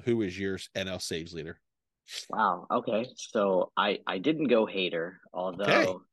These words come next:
Speaker 2: I think that is m-, most likely, um, the, he's definitely the betting favorite. If there's a betting favorite somewhere on some gambling site somewhere, there's no doubt that Josh Hader is the gambling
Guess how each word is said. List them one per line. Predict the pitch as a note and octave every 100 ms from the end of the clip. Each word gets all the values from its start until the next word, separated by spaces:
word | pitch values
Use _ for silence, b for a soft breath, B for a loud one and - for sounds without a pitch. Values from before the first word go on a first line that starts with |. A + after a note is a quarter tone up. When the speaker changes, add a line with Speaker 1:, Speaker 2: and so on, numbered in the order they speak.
| _ _ _
Speaker 2:
I | F#2+
think | G2 - G#2+ -
that | G#2 G2 F#2+
is | F#2 E2 - - - _ _ A#2
m-, | A#2 - -
most | C#3+ E3 D#3+ D3 - -
likely, | G2+ G2 - F#2+ F2+ F2 F#2 _ _ _ _
um, | F#2 F#2 F2 F2 F2+ F2+
the, | F2+ - -
he's | A2 G#2
definitely | C#3+ C3 E2+
the | - _
betting | G#2 F#2+ D#2+ -
favorite. | F2 D#2+ F2 -
If | -
there's | - F2 F2
a |
betting | F2 F#2 F2+ E2+ -
favorite | E2+ E2 D#2+ -
somewhere | - F2 F2 F2 E2 -
on | E2 D#2+ -
some | - - F2+
gambling | F2 E2+ F2+ F2+
site | F2+ F2+ E2
somewhere, | - E2 D#2+ - _ _ _ -
there's | F#2+
no | A2+ A#2
doubt | G2+ F#2+ F2+
that | -
Josh | F2 F2
Hader | F2+ F2 F2+
is | F2
the | F2
gambling | F2 F#2+ F#2+ F#2 F#2 F#2+